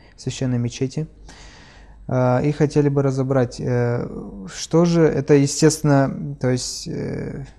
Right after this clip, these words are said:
непростая ситуация, это, естественно, э, дела Всевышнего нашего, да, Аллаха, э, наглядный пример,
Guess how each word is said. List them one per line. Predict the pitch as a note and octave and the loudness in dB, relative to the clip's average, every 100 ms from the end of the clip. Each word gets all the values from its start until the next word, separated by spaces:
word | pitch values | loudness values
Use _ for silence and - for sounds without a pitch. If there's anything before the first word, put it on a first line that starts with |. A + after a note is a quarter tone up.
| - - | -20 -12
непростая | C3+ C#3 C#3 C#3+ - D#3+ | -2 0 2 0 4 4
ситуация, | - - D3+ D3 D3+ B2 | 4 2 4 4 2 -4
это, | A#2+ B2 A#2+ A#2 | -2 -2 0 0
естественно, | A#2+ - B2+ B2 C3 B2+ - - - - - - | -4 -6 -8 -4 -2 -2 -6 -20 -20 -20 -20 -14
э, | - A#2+ A#2 A#2 A#2+ | -8 -4 -2 -2 -4
дела | B2 B2+ C#3 C#3 C#3 - - | -6 0 4 4 4 0 -6
Всевышнего | - D3+ F3 - C3 | 4 6 6 4 -2
нашего, | A#2+ B2 - B2 | -2 -4 -6 -6
да, | B2 C#3+ F3 - - - - | -2 -2 -4 -8 -20 -20 -6
Аллаха, | C3+ C3 C3 B2 B2 - - - - - | 0 2 2 0 -10 -14 -20 -20 -20 -12
э, | - A#2+ A#2 A2+ A#2+ | -6 -2 0 -2 -4
наглядный | - E3 C#3 C#3 C#3 | -2 2 4 4 4
пример, | C#3 D3 C3 | 2 4 2